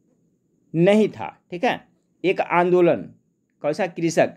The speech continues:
के मुख्य कारण में क्या शामिल नहीं था? तो तेईस का करेक्ट आंसर होगा फ्रेंड्स, ऑप्शन नंबर डी, सेना में भर्ती होने का दबाव। बाकी ये सब था, लगान की दरों में पचास पर, फीसदी से अधिक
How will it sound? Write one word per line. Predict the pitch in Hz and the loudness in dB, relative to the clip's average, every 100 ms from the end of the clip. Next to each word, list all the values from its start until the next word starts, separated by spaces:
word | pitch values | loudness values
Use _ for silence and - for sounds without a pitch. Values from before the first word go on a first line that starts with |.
| _ | _
के | 151 | -4
मुख्य | 151 208 233 | -2 -2 0
कारण | 214 170 175 | 2 2 2
में | 175 | -4
क्या | 170 170 | -2 0
शामिल | 196 180 165 165 | 0 0 0 0
नहीं | 160 175 | 0 -2
था? | 190 | -4
तो | 180 | -6
तेईस | 151 156 165 | -8 -6 -6
का | 175 | -6
करेक्ट | 165 147 151 175 | 0 0 0 -4
आंसर | 175 160 | -4 -2
होगा | 143 | -2
फ्रेंड्स, | - 160 - 131 | -4 -8 -10 -8
ऑप्शन | 135 175 | -4 -2
नंबर | 156 147 | 0 0
डी, | 127 | 0
सेना | 123 175 190 196 | 0 0 0 0
में | 185 | 0
भर्ती | 165 160 208 | 0 -2 -2
होने | 175 147 170 | -2 0 -2
का | 320 _ - 123 | -4 _ -6 -2
दबाव। | 117 107 82 - _ _ _ | -2 -2 -2 -6 _ _ _
बाकी | 139 160 226 | 0 0 2
ये | 214 | 0
सब | 208 208 | 2 -2
था, | - 156 95 - | -2 -4 -4 -6
लगान | 123 147 160 185 | -2 2 2 0
की | 180 180 | -4 -4
दरों | 170 180 | -2 -2
में | 175 | -2
पचास | 175 165 156 165 | -6 -4 -4 -4
पर, | 160 147 - - - 151 135 131 135 | -8 -12 -16 -18 -10 -8 -6 -8 -6
फीसदी | - 147 160 170 170 160 | -6 -4 0 0 -2 -6
से | - | -2
अधिक | 147 143 151 165 - | 0 2 0 -2 -8